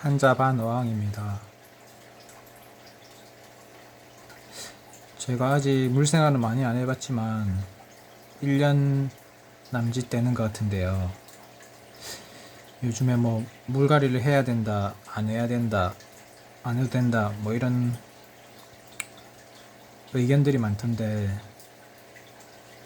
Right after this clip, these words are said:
저는 여과기는 넣어줬어요. 초기 물잡이는 잘 된 것 같은데 굳이 요즘, 요즘에는 거의 물갈이를 거의 안 하고 있어요.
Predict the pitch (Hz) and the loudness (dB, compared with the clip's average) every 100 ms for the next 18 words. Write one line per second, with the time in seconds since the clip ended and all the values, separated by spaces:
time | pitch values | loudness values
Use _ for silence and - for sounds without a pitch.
0 | - 139 135 117 117 151 180 196 131 131 | -2 2 4 2 4 4 4 4 4 2
1 | 131 120 113 110 95 92 - - - - | 0 -2 -6 -6 -6 -6 -10 -20 -20 -20
2 | - - - - - - - - 113 - | -20 -20 -20 -20 -20 -20 -20 -14 -12 -6
3 | - 135 156 147 143 151 175 151 123 110 | -2 2 2 4 2 2 2 2 0 0
4 | 113 123 127 113 110 - 113 98 95 95 | -2 0 0 0 -2 -4 -4 -2 -2 -2
5 | 95 - - - - - - - - - | -6 -12 -20 -20 -20 -20 -20 -20 -20 -20
6 | - - - 156 147 135 135 135 135 131 | -20 -8 -4 0 2 2 4 2 2 2
7 | 131 131 120 113 143 151 - - 123 117 | 2 0 0 0 2 2 0 -8 -6 0
8 | 156 143 123 117 113 104 123 139 143 131 | 2 2 2 0 -2 -2 0 2 0 -2
9 | - - - - - - - - - - | -6 -20 -20 -20 -20 -20 -20 -20 -20 -20
10 | - - - 120 127 143 170 151 117 110 | -20 -20 -12 -4 0 2 4 2 2 0
11 | 123 101 95 110 123 127 - 101 | 0 0 0 0 -2 -2 -2 -4